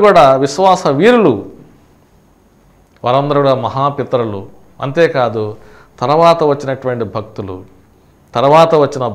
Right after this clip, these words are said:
భక్తులు, శిష్యులు, శిష్యుల యొక్క శిష్యులు, ఈ ఇరవై ఒకటవ శతాబ్దములో కూడా అనేక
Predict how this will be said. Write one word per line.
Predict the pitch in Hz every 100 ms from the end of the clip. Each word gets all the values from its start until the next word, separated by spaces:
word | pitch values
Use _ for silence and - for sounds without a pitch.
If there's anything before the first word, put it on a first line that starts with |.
| 110
భక్తులు, | - 113 101 95 - - _ _ _ -
శిష్యులు, | 190 - 185 131 107 104
శిష్యుల | - 185 196 180
యొక్క | 170 156 196
శిష్యులు, | 180 165 120 107 98 - - _ _ _ _ _
ఈ | 120 123
ఇరవై | 147 147
ఒకటవ | 139 135 131
శతాబ్దములో | 123 139 139 139 131 123 120 107 107 - -
కూడా | 190 214 151 117 120 131 - - _ _ _ 113
అనేక | 135 151 151